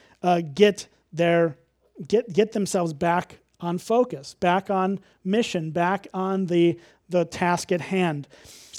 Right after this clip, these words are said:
And so what we're gonna see here is something that was true in, in the first century when Paul wrote these words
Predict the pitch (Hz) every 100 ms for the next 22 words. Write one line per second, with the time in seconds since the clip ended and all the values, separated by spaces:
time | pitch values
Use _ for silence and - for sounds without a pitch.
0 | - 190 190 - 208 190 170 _ _ _
1 | _ _ _ - 220 226 233 240 262 175
2 | - 262 277 - 185 156 165 208 _ _
3 | - _ _ 220 208 196 - - - 240
4 | 247 247 214 190 175 - - 226 214 185
5 | 220 _ 202 196 185 165 165 - 214 254
6 | - 226 - 240 269 262 196 180 - 208
7 | 208 208 202 220 190 208 247 254 -